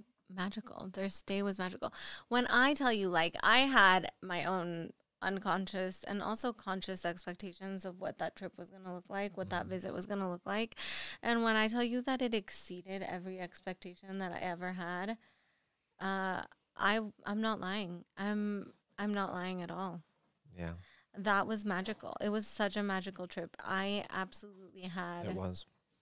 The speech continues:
Speaker 1: so much fun. I don't, I
Speaker 2: Everything was magical except for my lactose intolerance.
Speaker 1: Oh,
Speaker 2: For
Speaker 1: yeah,
Speaker 2: me,
Speaker 1: yeah, yeah,
Speaker 2: I
Speaker 1: yeah.
Speaker 2: just, like, was getting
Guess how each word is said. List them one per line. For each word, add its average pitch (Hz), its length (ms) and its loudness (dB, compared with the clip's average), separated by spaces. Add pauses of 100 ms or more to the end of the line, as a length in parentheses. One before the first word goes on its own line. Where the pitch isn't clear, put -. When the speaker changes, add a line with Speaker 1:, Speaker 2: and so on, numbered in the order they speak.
(1000)
Speaker 1:
so - 500 -2
much 190 280 -2
fun. 180 260 -2
I 196 240 0
don't, 202 180 -4 (140)
I 202 640 -2 (640)
Speaker 2:
Everything 120 400 4
was 113 160 4
magical 95 480 2
except 87 320 0
for - 80 -8
my 82 120 0
lactose 73 460 -2
intolerance. 80 520 -6
Speaker 1:
Oh, - 20 -4
Speaker 2:
For 113 100 4
Speaker 1:
yeah, 104 80 4
Speaker 2:
me, 98 120 4
Speaker 1:
yeah, 90 160 0
yeah, - 100 -10
Speaker 2:
I 98 120 8
Speaker 1:
yeah. 104 60 8
Speaker 2:
just, 101 160 10
like, 98 160 6
was 92 160 0
getting 90 280 0